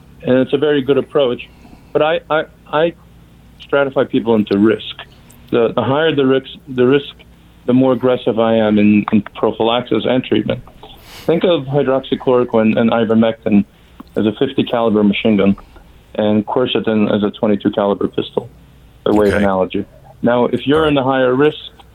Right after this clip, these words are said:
Speaker 1: I'm obviously gonna use the better weapons. Um, however, if I can't get access to, to the drugs because of the tyranny, or you're in the lower risk,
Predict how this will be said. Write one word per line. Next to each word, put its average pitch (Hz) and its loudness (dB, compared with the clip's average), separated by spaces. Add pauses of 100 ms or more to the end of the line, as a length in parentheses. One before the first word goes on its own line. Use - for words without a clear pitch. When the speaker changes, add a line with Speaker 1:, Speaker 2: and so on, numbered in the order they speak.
(320)
Speaker 1:
I'm 131 0
obviously 135 -4
gonna 120 0
use 120 4
the 113 0
better 107 2
weapons. 110 -2 (680)
Um, 110 2 (120)
however, 127 2
if - -4
I 120 2
can't 117 -4
get 107 -2
access 127 -2 (100)
to, 107 0 (360)
to 113 0
the 110 -6
drugs 107 0 (360)
because 120 -2
of 107 2
the 104 0
tyranny, 117 2
or 123 2
you're 117 2
in 113 2
the 110 4
lower 143 2
risk, 107 -2